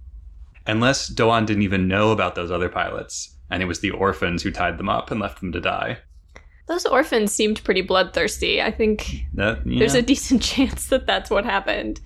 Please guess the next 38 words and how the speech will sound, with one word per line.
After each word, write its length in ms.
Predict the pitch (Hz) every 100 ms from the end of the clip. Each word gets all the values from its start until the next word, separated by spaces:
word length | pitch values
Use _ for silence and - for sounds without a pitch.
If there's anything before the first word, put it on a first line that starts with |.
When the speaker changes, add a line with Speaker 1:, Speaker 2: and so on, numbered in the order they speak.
| - -
Speaker 1:
That's 180 | 113
one 160 | 127 117
inconsistency 640 | 95 101 82 - 87 -
resolved. 460 | 82 80 82 80 - -
We 80 | 107
know 120 | 101
exactly 440 | 95 98 92 101
what 100 | 85
happened 320 | 90 - 52
there. 300 | 53 55 - - _ _ _ -
Never 160 | 120
let 160 | 123 113
yourself 300 | 107 113 107
be 80 | 101
caught 260 | 101 92
by 80 | 90
the 80 | 90
orphans. 560 | - - - 120 - - _ _ _ _ - _ _
Speaker 2:
Why 180 | 269 339
are 240 | 466 523
there 200 | 480 427
always 360 | 285 294 294 262
three 460 | - - 233 247 247
orphans? 720 | 220 202 196 175 196 - - _
Speaker 1:
They 100 | -
come 140 | 131 147
in 100 | 110
packs 260 | 107 -
of 60 | -
three. 240 | - 90 80 -
That's 140 | 104
how 60 | 104
you 80 | 95
buy 140 | 90
them 120 | 87
in 60 | 87
the 60 |
store. 340 | 78 92 87